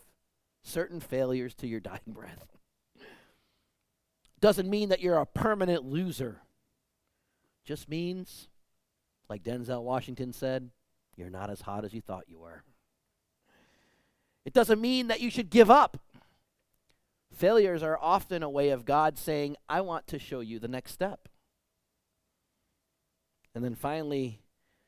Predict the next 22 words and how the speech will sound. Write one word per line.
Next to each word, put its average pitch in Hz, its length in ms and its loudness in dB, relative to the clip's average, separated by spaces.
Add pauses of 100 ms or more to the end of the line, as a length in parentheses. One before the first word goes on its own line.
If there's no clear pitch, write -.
(340)
failures 151 480 0
don't 131 220 -6
mean 123 220 -6
that 120 100 -10
God 120 180 -4
has 113 140 -8
abandoned 110 500 -8
you. 90 200 -16 (2250)
God 120 220 -4
never 120 240 -4
abandons 87 440 -14
you. 87 140 -16 (2250)
It 107 100 -6
might 143 260 -2
just 113 220 -12
mean 123 240 -8
that 110 140 -8 (160)
the 110 80 -10
path 135 380 -6
you 135 180 -6
are 131 100 -4
on, 156 380 -6